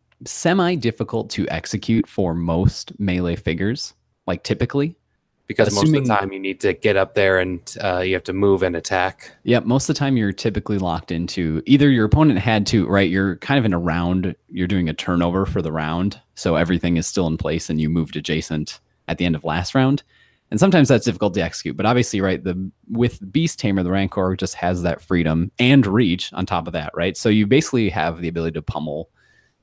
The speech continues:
Speaker 1: from your current location, what, you've got another, like, six spaces away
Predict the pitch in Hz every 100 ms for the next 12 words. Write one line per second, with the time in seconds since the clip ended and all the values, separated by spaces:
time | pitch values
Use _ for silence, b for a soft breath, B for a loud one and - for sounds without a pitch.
0 | _ _ _ 107 98 98 160 160 139 131
1 | - 131 123 - 117 104 90 87 - 90
2 | 92 92 87 82 80 - - 107 - -
3 | 101 95 - 98 90 82 82 92 110